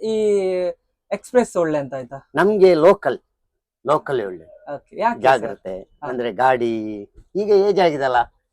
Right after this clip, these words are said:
Speaker 2: ಇನ್ನು ನಮ್ಗೆಲ್ಲ ಆ ರೀತಿ ಎಲ್ಲ ಓಡಿಸ್ಲಿಕ್ಕೂ ಆಗುದಿಲ್ಲ.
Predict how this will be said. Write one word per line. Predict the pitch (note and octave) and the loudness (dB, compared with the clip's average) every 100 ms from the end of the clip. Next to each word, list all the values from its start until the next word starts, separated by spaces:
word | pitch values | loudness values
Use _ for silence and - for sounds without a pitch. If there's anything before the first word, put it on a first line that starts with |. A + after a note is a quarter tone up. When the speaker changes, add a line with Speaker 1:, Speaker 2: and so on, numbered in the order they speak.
| _ _ _ | _ _ _
Speaker 2:
ಇನ್ನು | D3 D#3 | -10 -8
ನಮ್ಗೆಲ್ಲ | D3+ D3+ D3+ D3+ D3 | -8 -8 -6 -2 2
ಆ | C#3+ D3 | 4 4
ರೀತಿ | D3 D3 - | 2 -4 -4
ಎಲ್ಲ | C#3 | -4
ಓಡಿಸ್ಲಿಕ್ಕೂ | C#3 C#3+ D3 D#3 D3 C#3+ | -2 -4 -6 -6 0 2
ಆಗುದಿಲ್ಲ. | C#3+ C#3+ A#2 G#2+ | 2 0 -4 -6